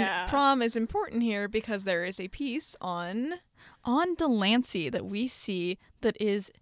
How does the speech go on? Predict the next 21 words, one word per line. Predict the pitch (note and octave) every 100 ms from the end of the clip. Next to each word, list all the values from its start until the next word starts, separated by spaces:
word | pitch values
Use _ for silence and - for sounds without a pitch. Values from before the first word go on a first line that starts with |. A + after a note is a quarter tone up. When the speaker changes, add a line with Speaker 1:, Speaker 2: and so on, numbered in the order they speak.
| _ _ -
Speaker 2:
could | D#4
be | D4+ B3
interpreted | A#3 B3+ B3+ G#3 F#3
as | - G3
a | G#3+
little | G#3+ A3+
bit | G#3+ G#3
of | G3+ F3+
artifice, | G#3+ C#4 A3 - D3+ A3 - - - - -
as | A3+
a | A#3
sort | - A#3+
of | -
crack | - D4+ D4+ C4
in | G#3+
her | G3 A3
veneer | G3 G#3 G#3 C4 A3 F3
of | F#3 -
power. | - D4 D#4+ D4 - - - - -
So | - B3 A#3+
her | - F#4